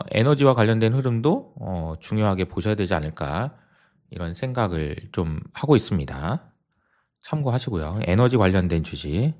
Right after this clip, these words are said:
에너지 관련된 주식도 뭐, 나쁘지 않을 것 같다, 음, 는 생각이고요. 오늘 그리고 특이한 거는, 좀 보셔야 되는 거는,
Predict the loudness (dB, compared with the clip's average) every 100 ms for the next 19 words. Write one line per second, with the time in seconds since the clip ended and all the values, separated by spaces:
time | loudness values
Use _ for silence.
0 | _ _ _ _ _ _ _ _ -20 -20
1 | -20 _ _ _ _ _ _ _ _ _
2 | -14 -8 -4 -2 -2 0 0 0 -4 -6
3 | 0 4 6 4 0 -8 -10 -8 -6 -2
4 | 0 2 2 0 -4 -6 -6 -10 -12 -8
5 | -6 -8 -6 -2 2 6 6 6 6 4
6 | 4 2 6 8 10 8 8 6 4 2
7 | 2 4 4 4 4 6 6 6 4 2
8 | -2 -4 -4 -2 2 2 2 0 2 2
9 | 2 0 -2